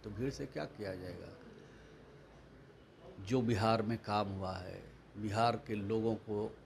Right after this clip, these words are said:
जो नई रोशनी मिली है, गांव शहर के जैसा तब्दील हो गया, गांव स्मार्ट बन गया, हर घर में नल का पानी पहुंच गया,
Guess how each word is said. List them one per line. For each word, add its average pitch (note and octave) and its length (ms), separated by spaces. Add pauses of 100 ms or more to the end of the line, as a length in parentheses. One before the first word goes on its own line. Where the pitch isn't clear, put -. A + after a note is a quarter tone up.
(260)
जो G#2+ 60
नई A2 300
रोशनी G#2+ 400
मिली F#2+ 260
है, F2 240 (1200)
गांव A#2+ 300
शहर A2+ 360
के A2 160
जैसा G2+ 480 (160)
तब्दील G#2 340
हो F#2+ 160
गया, F#2 260
गांव A2 360
स्मार्ट G#2 440
बन G2 160
गया, F#2+ 320
हर B2 160
घर A2+ 220
में A2+ 140
नल G#2+ 260
का G#2+ 140
पानी G#2 340
पहुंच F#2+ 340
गया, F#2+ 220